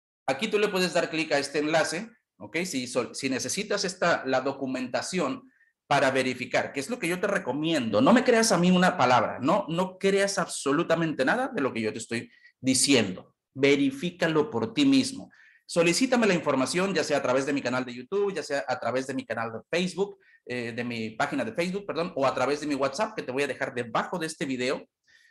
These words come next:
con mis datos de contacto. Yo te puedo enviar toda la documentación para que verifiques cada uno de los registros y regulaciones, auditorías, etcétera, etcétera, de la empresa, que es la primera empresa que a mí en lo personal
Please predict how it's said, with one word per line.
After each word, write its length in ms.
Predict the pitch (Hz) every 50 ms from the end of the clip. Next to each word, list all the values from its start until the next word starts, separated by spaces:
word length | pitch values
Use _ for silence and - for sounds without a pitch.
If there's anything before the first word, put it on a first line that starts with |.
| _ _ _ _ _ _ _
con 280 | - 135 139 165 - -
mis 180 | 135 139 120 135
datos 260 | 131 127 - 135 -
de 120 | 131 120
contacto. 720 | - 117 113 113 135 160 170 - - - 240 285 - - _ _ _ _ _ _ _ _ _ _
Yo 180 | - 135 156 151
te 60 | -
puedo 180 | - 170 165 151
enviar 320 | 151 151 147 139 139 -
toda 180 | - 202 220 208
la 120 | 196 175
documentación 680 | 151 135 - 127 131 127 117 120 113 - 185 202 226 226
para 200 | - 135 127 -
que 100 | 127 123
verifiques 760 | 127 135 143 139 139 135 139 220 226 - - 175 175 175 -
cada 260 | - 170 165 160 160
uno 160 | 165 170 156
de 80 | 139 127
los 120 | 117 110
registros 640 | 110 113 107 - 190 196 190 - - 170 - - _ -
y 40 | 127
regulaciones, 840 | 113 117 113 107 113 110 107 - - 175 175 165 165 156 151 156 -
auditorías, 800 | - 110 104 113 110 110 101 110 139 165 170 160 143 139 - -
etcétera, 460 | 107 - - 139 135 135 - 127 -
etcétera, 480 | - - 135 117 - - 147 151 170 - - _ _ _ _ _
de 180 | - 127 135 131
la 100 | 135 131
empresa, 420 | 127 120 - - 85 - - - -
que 60 | -
es 80 | 170 175
la 240 | 196 196 185 190 -
primera 460 | 220 214 214 214 233 254 262 262 240
empresa 600 | 220 208 185 - 151 151 135 - - 98 - - _ _ _ _ _ _ _ -
que 140 | - 139
a 60 | 131 135
mí 140 | 170 214
en 80 | 262 254
lo 100 | 214 185
personal 600 | 175 143 127 135 127 131 131 147 160 - -